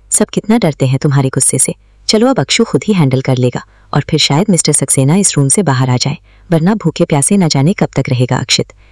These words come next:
कहकर युक्ति वहाँ से अक्षिता के रूम में चली गई। अक्षित स्टडी रूम में इधर-उधर चल रहा था, तभी उसका फ़ोन बजा। अक्षित ने फ़ोन की तरफ देखा तो अनजान नंबर फ्लैश हो रहा था।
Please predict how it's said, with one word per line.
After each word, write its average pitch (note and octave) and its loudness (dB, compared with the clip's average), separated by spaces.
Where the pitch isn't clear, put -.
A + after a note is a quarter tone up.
कहकर G#3 0
युक्ति E3+ 0
वहाँ C3+ 2
से G#3+ 0
अक्षिता C3 -2
के F#3 -2
रूम D3 2
में D#3 2
चली C3+ 0
गई। - -2
अक्षित - 0
स्टडी F3 2
रूम E3 0
में G3 4
इधर-उधर D3 0
चल C3+ 0
रहा B2+ 0
था, - -8
तभी F#3 2
उसका A3 0
फ़ोन C#3 0
बजा। C3 -2
अक्षित - -2
ने E3+ 2
फ़ोन C#3+ 0
की D3+ -4
तरफ C3+ -2
देखा C#3+ -2
तो A#3+ -2
अनजान C#3 2
नंबर C3+ 0
फ्लैश - -2
हो C3 0
रहा B2+ -2
था। - -8